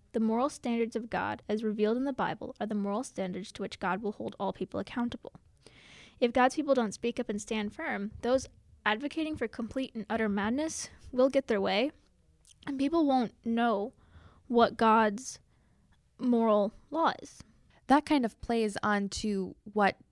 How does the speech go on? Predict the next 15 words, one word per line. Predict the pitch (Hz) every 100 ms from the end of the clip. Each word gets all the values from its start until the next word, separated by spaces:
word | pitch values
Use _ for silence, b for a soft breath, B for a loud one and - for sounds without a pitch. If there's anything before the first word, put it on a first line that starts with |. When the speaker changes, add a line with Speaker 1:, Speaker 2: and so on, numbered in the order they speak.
| -
Speaker 2:
John | 202 214 208
Adams | 208 208 202
once | 208 196 -
wrote | 202 -
in | 196
a |
letter | 190 196
to | 190 196
his | 190 -
son, | 220 208
where | 196
he | 196
said, | 196 202 185
"Public | 233 208 196 -
business | 220 214 196 190 -